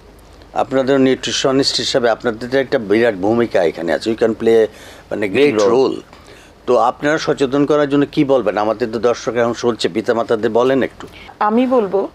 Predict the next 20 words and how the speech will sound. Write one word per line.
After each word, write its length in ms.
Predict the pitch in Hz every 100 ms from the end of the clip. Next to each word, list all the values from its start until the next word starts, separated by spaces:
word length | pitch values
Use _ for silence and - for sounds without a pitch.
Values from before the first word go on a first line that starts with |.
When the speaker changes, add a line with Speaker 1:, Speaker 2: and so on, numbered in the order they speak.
| -
Speaker 3:
যে 360 | 165 226 220 - -
সবার, 760 | - - - 254 240 277 262 - - - - -
শুধু 540 | - - 254 285 302 359 - -
আমি 220 | 220 262
স-, 180 | - - - - -
ফ্যামিলি 360 | 220 233 269
থেকে 220 | 294 285 240
আগে 240 | 170 165
শুরু 280 | - 156 160
Speaker 1:
হুম। 100 | 160
Speaker 3:
করি। 160 | 151 - - - - -
আপনি 240 | - - 254
একটু 240 | 254 -
আগে 160 | 285 233
যেটা 240 | 208 202
বললেন 300 | 185 180 180
যে 120 | 190
বাবা 260 | 185 180 208
মার 180 | 240 233
জন্য 360 | 254 254 262